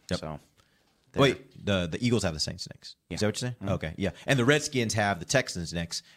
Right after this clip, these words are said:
Speaker 1: who are on a really, really, they're probably one of the hottest teams in the league right now.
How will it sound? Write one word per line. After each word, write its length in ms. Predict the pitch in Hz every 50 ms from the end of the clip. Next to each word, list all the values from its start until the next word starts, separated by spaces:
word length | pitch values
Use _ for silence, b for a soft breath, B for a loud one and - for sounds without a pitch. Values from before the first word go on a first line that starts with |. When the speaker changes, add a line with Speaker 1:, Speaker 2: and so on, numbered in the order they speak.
| b b
Speaker 1:
who 140 | - 113 101
are 100 | 98 98
on 160 | 95 92 90
a 80 | 87 85
really, 400 | 78 85 95 107 127 139 131 117
really, 100 | 104 98
they're 140 | 85 107 -
probably 320 | - - 117 104 95 98
one 100 | 92 92
of 40 | 90
the 60 | 87 87 101
hottest 220 | 101 90 85 - -
teams 240 | 101 95 90 80
in 60 | 85 82
the 60 | 82
league 300 | 85 98 113 127 117 90
right 180 | 90 85 85 80
now. 220 | 82 85 85 82